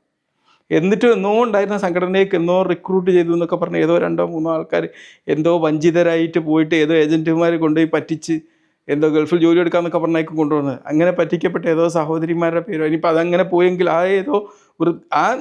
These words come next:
സഹോദരിമാർ അങ്ങനെ പോയിട്ടുള്ളത് തെറ്റ് തന്നെയാണ്. ആ തെറ്റ് മറ്റു മൊത്തം ഒരു സമൂഹത്തിൻ്റെ പേരിൽ വ്യാഖ്യാനിക്കുന്നത് ശരിയല്ല എന്നുള്ളതാണ്. മനസ്സിലായില്ലേ?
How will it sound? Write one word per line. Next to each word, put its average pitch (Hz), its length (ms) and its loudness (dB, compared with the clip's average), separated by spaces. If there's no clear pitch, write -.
സഹോദരിമാർ 190 600 0
അങ്ങനെ 180 260 -2
പോയിട്ടുള്ളത് 202 460 2
തെറ്റ് 180 200 -2
തന്നെയാണ്. 135 260 -4
ആ 160 40 -2
തെറ്റ് 170 260 -4
മറ്റു 135 300 -8
മൊത്തം 143 500 -6
ഒരു 156 160 -4
സമൂഹത്തിൻ്റെ 156 460 -4
പേരിൽ 151 240 -4
വ്യാഖ്യാനിക്കുന്നത് 147 760 -4
ശരിയല്ല 143 520 0
എന്നുള്ളതാണ്. 127 460 -10
മനസ്സിലായില്ലേ? 131 520 -10